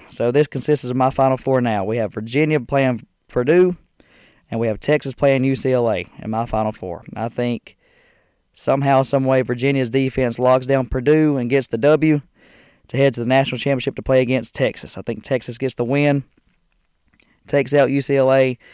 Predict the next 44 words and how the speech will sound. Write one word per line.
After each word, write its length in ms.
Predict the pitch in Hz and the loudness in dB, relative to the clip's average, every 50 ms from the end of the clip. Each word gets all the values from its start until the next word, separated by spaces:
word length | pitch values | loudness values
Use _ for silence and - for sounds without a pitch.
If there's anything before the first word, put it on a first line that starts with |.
| - - - - _ _ | -20 -20 -20 -20 _ _
and 100 | - 110 | -6 -4
our 80 | 113 | -2
national 380 | 117 123 131 139 143 - 143 127 | 2 4 4 4 4 2 -2 -4
championship 420 | - 143 139 123 - - 143 131 | -2 -2 -2 -2 -2 -2 -2 -2
in 80 | - 110 | -2 -4
Houston, 400 | 120 131 165 180 175 - 165 139 | -2 0 2 2 2 2 -2 -2
Texas 460 | - - 139 131 120 - - 123 - | 0 2 2 2 2 0 -6 -8 -6
will 80 | 127 123 | -6 -4
be 160 | 113 120 113 | -4 -4 -4
Virginia 420 | 98 117 120 120 135 147 143 143 | -4 -6 -4 -2 0 0 0 0
versus 320 | 123 127 135 127 - 117 - | 2 0 0 0 -2 -4 -4
Texas, 540 | - 131 127 117 - - 120 117 - - - _ _ _ _ _ _ _ _ _ | -2 0 0 0 -2 -6 -8 -8 -8 -10 -12 _ _ _ _ _ _ _ _ _
where 120 | - 107 101 | -10 -10 -6
Texas 380 | - - 139 135 - - 120 | 0 0 0 0 0 -4 -8
will 80 | 120 120 | -6 -2
be 80 | 123 | -2
a 80 | 120 117 | 0 0
home 260 | 110 135 143 139 131 | 0 0 -2 -2 0
field 200 | - 139 131 127 | 0 0 0 0
advantage, 600 | 123 107 123 127 127 123 120 113 110 - - - _ | 0 0 0 0 0 0 -2 -4 -4 -8 -12 -16 _
home 200 | - 139 139 139 | -4 -2 -2 -2
court 200 | 131 - 139 135 | -2 -2 -2 0
advantage, 340 | 127 117 110 123 120 120 113 | 0 -2 -2 -2 -4 -4 -4
excuse 360 | 113 - - - 135 127 120 | -8 -12 -12 -8 -6 -6 -4
me, 160 | 120 120 113 - _ _ _ _ _ _ _ _ _ | -6 -8 -10 -12 _ _ _ _ _ _ _ _ _
and 120 | - 117 117 | -4 -2 0
they 140 | 123 131 | 2 2
win 180 | 127 120 131 123 | 2 0 0 -2
the 60 | 120 | -2
game 320 | 117 117 123 120 123 120 110 | 0 0 0 2 0 0 -4
very 400 | - - - 131 127 127 123 120 | -8 -8 -4 -2 0 0 0 -2
close, 480 | - - 120 113 110 107 - - - - _ - - - | -2 -2 -2 -2 -2 -2 -6 -10 -14 -16 _ -20 -12 -6
maybe 320 | 131 127 123 113 123 120 | -4 -4 -4 -4 -4 -6
within 320 | 117 113 123 120 123 120 117 | -6 -6 -6 -6 -6 -6 -6
five 320 | - - 120 117 117 - | -4 -2 -2 -2 -2 -4
points. 380 | - - 117 110 92 - - - | -6 -10 -10 -10 -10 -10 -14 -10
Texas 400 | - - 117 110 - - 117 117 | -8 -8 -8 -8 -10 -14 -16 -12
is 60 | 117 | -10
gonna 160 | 113 123 117 | -8 -8 -6
be 100 | 113 117 | -6 -6
your 120 | 117 113 113 | -6 -4 -4
national 380 | 113 113 113 117 113 - 110 | -2 -2 -2 -2 -4 -6 -10
champion. 460 | - - 113 107 - - - 101 - _ _ _ _ - - - - _ _ _ _ _ _ _ | -10 -8 -8 -8 -8 -10 -14 -18 -20 _ _ _ _ -20 -20 -20 -20 _ _ _ _ _ _ _
Um, 380 | 139 117 110 107 104 104 104 | -4 -4 -2 -4 -4 -6 -10